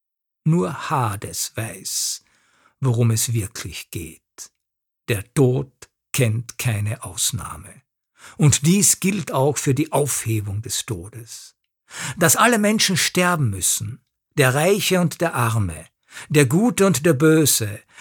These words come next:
der Privilegierte und der Benachteiligte, galt und gilt als Ausdruck einer Gerechtigkeit, die über alle Ungerechtigkeiten dieser Welt hinweg zu trösten vermochte. Nicht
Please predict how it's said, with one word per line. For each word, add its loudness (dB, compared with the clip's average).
der 4
Privilegierte 4
und 2
der 4
Benachteiligte, 2
galt 2
und 0
gilt 0
als -2
Ausdruck 0
einer 2
Gerechtigkeit, 2
die 8
über 8
alle 2
Ungerechtigkeiten 0
dieser 0
Welt 2
hinweg -4
zu -6
trösten -8
vermochte. -12
Nicht -4